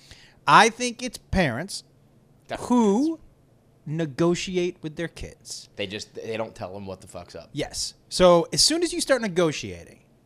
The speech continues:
Speaker 1: you've put them on an equal level as you.
Speaker 2: Right.
Speaker 1: And
Speaker 2: Which is
Speaker 1: you're out.
Speaker 2: hilarious when you think about it, 'cause they're little
Speaker 1: Fucking
Speaker 2: children.
Speaker 1: five.
Speaker 2: And you're putting them on the same level
Speaker 1: Fucking
Speaker 2: as
Speaker 1: five.
Speaker 2: you,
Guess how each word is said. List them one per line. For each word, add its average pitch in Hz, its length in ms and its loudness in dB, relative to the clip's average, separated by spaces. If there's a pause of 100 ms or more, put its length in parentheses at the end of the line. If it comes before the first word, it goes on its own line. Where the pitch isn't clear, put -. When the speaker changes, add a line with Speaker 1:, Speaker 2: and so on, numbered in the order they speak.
(380)
Speaker 1:
you've 220 540 0
put 240 220 -2
them 196 220 -6
on 151 120 -4
an 135 80 -8 (140)
equal 233 480 -2
level 175 440 0
as 120 200 -8
you. 110 240 -6
Speaker 2:
Right. 87 180 -14 (340)
Speaker 1:
And - 80 -2
Speaker 2:
Which 160 80 0
is 147 60 2
Speaker 1:
you're 143 100 6
out. - 180 0
Speaker 2:
hilarious 185 520 -2
when 120 80 -14
you 113 60 -12
think 113 160 -10
about 95 180 -6
it, 95 100 -12 (680)
'cause 101 220 -8
they're 101 240 -2 (200)
little 113 240 -2
Speaker 1:
Fucking - 280 4
Speaker 2:
children. 392 220 4
Speaker 1:
five. 392 300 10
Speaker 2:
And 143 120 4
you're 139 140 2
putting 180 340 2
them 156 180 4
on 139 220 4
the 135 60 -8
same 156 280 -4
level 151 220 2
Speaker 1:
Fucking 339 360 0
Speaker 2:
as 156 140 4
Speaker 1:
five. 196 280 6
Speaker 2:
you, 123 240 4